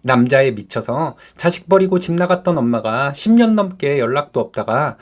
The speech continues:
거짓말까지 해가면서 아들을 만나자고 하는 이유가 뭐겠냐고. 그냥 평생 모르는 사람으로 살자고 큰 소리로 말했습니다. 저희가 있던 장소가 커피숍이었는데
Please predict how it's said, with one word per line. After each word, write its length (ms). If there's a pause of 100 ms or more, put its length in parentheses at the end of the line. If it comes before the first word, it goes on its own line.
(200)
거짓말까지 760
해가면서 400
아들을 340
만나자고 520
하는 240
이유가 280
뭐겠냐고. 880 (340)
그냥 480
평생 400
모르는 340
사람으로 460
살자고 600 (220)
큰 180
소리로 400
말했습니다. 840 (800)
저희가 320
있던 340
장소가 500
커피숍이었는데 1040